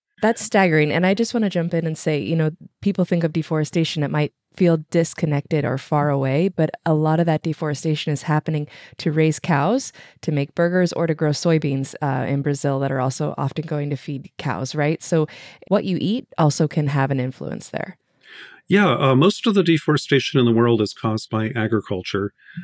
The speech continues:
Speaker 2: So, uh, yeah, what we eat matters a lot, and it's driving most of the deforestation, which is a huge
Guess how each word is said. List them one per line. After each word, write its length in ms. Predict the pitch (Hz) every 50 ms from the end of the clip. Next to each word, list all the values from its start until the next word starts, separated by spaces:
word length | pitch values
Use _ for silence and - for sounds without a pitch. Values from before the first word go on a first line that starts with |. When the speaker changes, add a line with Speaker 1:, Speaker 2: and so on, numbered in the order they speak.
| - -
Speaker 2:
So, 420 | - - - - 156 147 143 143 135
uh, 140 | 135 131 135
yeah, 160 | 151 190 220 170
what 260 | 110 110 127 139 143
we 100 | 139 135
eat 280 | 135 - 143 139 123 -
matters 420 | 101 104 110 117 120 117 113 - -
a 60 | 110
lot, 260 | 117 143 147 123 104
and 120 | 101 101
it's 140 | 101 101 -
driving 380 | - - 110 107 107 113 107 101
most 240 | 101 101 - - -
of 60 | 110
the 80 | 101 101
deforestation, 800 | 101 98 98 - - 98 92 - - - 135 151 147 - - 98
which 160 | 90 104 -
is 120 | 117 101 101
a 60 | 101
huge 380 | 95 - 123 113 104 101 -